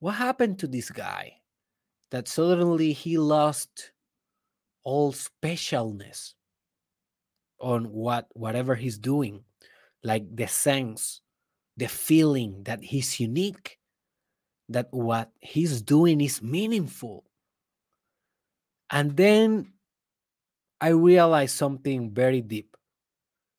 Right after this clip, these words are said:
and I want to share that with you, and is that in the same proportion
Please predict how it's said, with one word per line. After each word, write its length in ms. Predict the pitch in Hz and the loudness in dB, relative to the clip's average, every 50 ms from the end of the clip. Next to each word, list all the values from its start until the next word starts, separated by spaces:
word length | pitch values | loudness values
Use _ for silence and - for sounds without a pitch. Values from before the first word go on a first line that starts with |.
| _ _ _ _ _ _ _ _ _ _ _ _ _ _ _ _ _ _ _ _ _ _ - | _ _ _ _ _ _ _ _ _ _ _ _ _ _ _ _ _ _ _ _ _ _ -6
and 180 | 117 113 113 | -4 -4 -4
I 80 | 110 113 | -4 -4
want 280 | 110 113 113 107 - | -4 -4 -4 -6 -8
to 80 | - - | -12 -12
share 280 | - - - 165 151 147 | -8 -4 -2 0 0 0
that 200 | 135 123 117 107 | 0 -2 -2 -2
with 180 | 107 113 110 107 | -4 -8 -10 -10
you, 340 | 104 110 110 120 139 - - _ | -12 -12 -12 -12 -12 -14 -14 _
and 440 | 135 127 120 117 117 113 113 120 - _ _ _ _ _ - | -8 -6 -6 -4 -4 -6 -6 -8 -10 _ _ _ _ _ -12
is 240 | 127 120 120 113 117 | -10 -10 -10 -6 -4
that 580 | 123 120 117 117 110 110 107 - - - - - _ _ _ _ _ _ _ _ _ _ _ _ _ _ _ _ _ _ _ _ _ _ _ _ _ _ _ _ _ _ _ _ | -2 0 2 0 0 -2 -4 -8 -12 -14 -14 -18 _ _ _ _ _ _ _ _ _ _ _ _ _ _ _ _ _ _ _ _ _ _ _ _ _ _ _ _ _ _ _ _
in 160 | - 139 143 139 | -6 -4 -2 0
the 100 | 151 139 | 0 0
same 460 | - - - 190 208 214 233 233 220 | 0 0 2 4 4 4 4 2 0
proportion 1120 | - - 185 165 156 - - 160 156 151 151 156 151 - - - 110 104 101 101 101 107 | 2 4 4 4 4 4 6 6 8 8 8 6 2 0 -4 -4 -4 -4 -6 -8 -12 -16